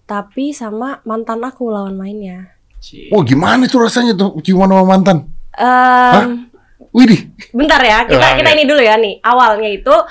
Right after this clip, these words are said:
Speaker 1: aku setiap main film, misalnya dulu pernah ada tawaran atau apa.
Speaker 3: Nah.
Speaker 1: Nah, dulu tuh aku masih pacaran sama mantan gue, lo kenal kan? Nah, sama dia tuh dulu nggak boleh
Speaker 2: Apaan sih lo?
Speaker 3: Nggak
Speaker 1: kalau
Speaker 3: boleh.
Speaker 1: ada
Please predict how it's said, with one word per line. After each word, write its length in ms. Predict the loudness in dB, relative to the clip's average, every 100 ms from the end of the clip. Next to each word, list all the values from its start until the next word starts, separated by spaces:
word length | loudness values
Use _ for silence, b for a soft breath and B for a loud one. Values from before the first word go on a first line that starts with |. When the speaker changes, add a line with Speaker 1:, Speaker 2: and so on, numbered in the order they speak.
| B B
Speaker 1:
aku 480 | -4 0 0 -2
setiap 240 | -4 -4 -2
main 180 | -2 -4
film, 380 | -4 -2 -2
misalnya 320 | -2 -4 -2 0
dulu 240 | 0 -2
pernah 240 | -4 -2
ada 80 | -2
tawaran 400 | 0 0 0 -4
atau 160 | -6 -6
apa. 280 | -4 -4 -4
Speaker 3:
Nah. 280 | -4 -8 -8 -8
Speaker 1:
Nah, 100 | -6
dulu 220 | -2 -2
tuh 80 | 0
aku 160 | -2 -2
masih 300 | -6 -6 -6
pacaran 480 | -6 -6 -6 -4 -6
sama 380 | -12 -14 -12
mantan 420 | -12 -14 -14 -14 -12
gue, 160 | -12
lo 100 | -12
kenal 300 | -12 -12 -10
kan? 240 | -10 -12 -14
Nah, 160 | -12
sama 160 | -10 -10
dia 180 | -10 -8
tuh 140 | -6
dulu 240 | -6 -6
nggak 160 | -6 -2
boleh 320 | 2 2 2
Speaker 2:
Apaan 160 | -2 -4
sih 200 | -6 -8
lo? 120 | -6
Speaker 3:
Nggak 80 | -2
Speaker 1:
kalau 200 | 0 2
Speaker 3:
boleh. 140 | 2 2
Speaker 1:
ada 180 | 0